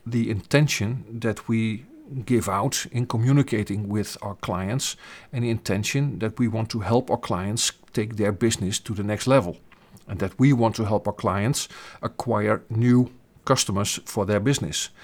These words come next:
and also develop themselves. Now, a video can be a very useful tool, and the reason why I record this now and why I have,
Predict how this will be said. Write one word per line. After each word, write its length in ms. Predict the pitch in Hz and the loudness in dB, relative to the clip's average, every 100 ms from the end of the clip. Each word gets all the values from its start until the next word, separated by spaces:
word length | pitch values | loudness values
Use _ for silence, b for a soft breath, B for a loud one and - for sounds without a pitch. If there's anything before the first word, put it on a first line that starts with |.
| B B | B B
and 120 | - 104 | -8 -4
also 260 | 107 - | -2 -2
develop 540 | 101 113 95 131 139 - b - | 0 0 4 4 2 -2 b -8
themselves. 760 | 98 76 - - 64 - - - - _ - - _ _ - - - - | -4 -2 0 -2 -4 -6 -6 -8 -20 _ -20 -20 _ _ -20 -20 -18 -8
Now, 120 | 107 | -6
a 60 | 107 | -4
video 420 | 92 131 143 139 | 0 4 6 6
can 220 | - 131 | 4 0
be 160 | 120 117 | 0 0
a 60 | 101 | 2
very 260 | 127 127 | 4 4
useful 420 | 113 131 120 98 | 4 2 0 -6
tool, 420 | - - 123 175 190 B B B B B B - | -6 0 2 2 -4 B B B B B B -6
and 180 | 113 | -2
the 80 | 110 | 2
reason 320 | 117 127 113 | 4 4 2
why 120 | 107 107 | -2 0
I 140 | 107 | -2
record 480 | 104 110 - 110 110 - _ - | -2 -4 -2 -2 -2 -8 _ -8
this 260 | 110 117 - | -2 0 0
now 460 | 113 113 101 98 | 2 4 4 2
and 320 | 95 107 95 | 0 -6 -6
why 240 | 101 107 101 | -2 -2 -2
I 120 | 85 | -2
have, 420 | 101 104 101 - | -2 0 -2 -4